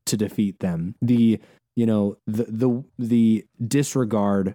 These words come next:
for life and the willingness to, to cross that line, using those, those tools.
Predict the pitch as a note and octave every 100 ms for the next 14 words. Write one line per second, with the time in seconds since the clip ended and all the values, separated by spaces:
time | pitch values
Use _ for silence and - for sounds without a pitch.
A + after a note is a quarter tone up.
0 | - - - G3+ F#3+ F3+ E3 - - -
1 | A2+ G#2+ G2+ G2 - - - A#2+ A2+ B2
2 | A#2 A2+ A2 G#2+ - - - - G#2+ G2+
3 | F#2+ - A2 - A2+ G#2 - G#2 F#2 F#2
4 | G2 G2 F#2 E2 F2 G#2 - - - -
5 | - - A2+ C#3 C#3 B2+ A#2+ A2+ G#2+ G2
6 | - - A2+ G#2 - - D3+ D3 G2+ F#2+
7 | G2